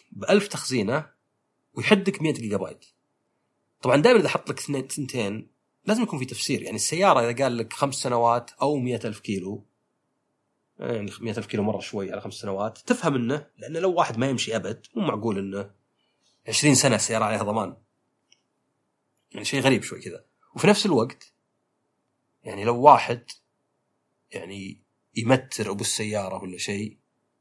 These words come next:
آه، فما يهمك الوقت، يعني واحد مشى الخمسين ألف ولا المية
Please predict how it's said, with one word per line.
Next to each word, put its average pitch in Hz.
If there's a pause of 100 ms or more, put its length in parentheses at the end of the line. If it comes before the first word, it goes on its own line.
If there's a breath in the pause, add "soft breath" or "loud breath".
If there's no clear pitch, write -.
(460)
آه، 92 (1000)
فما 107
يهمك 104
الوقت، 87
يعني -
واحد 110
مشى 113
الخمسين 104
ألف 104
ولا 95
المية 101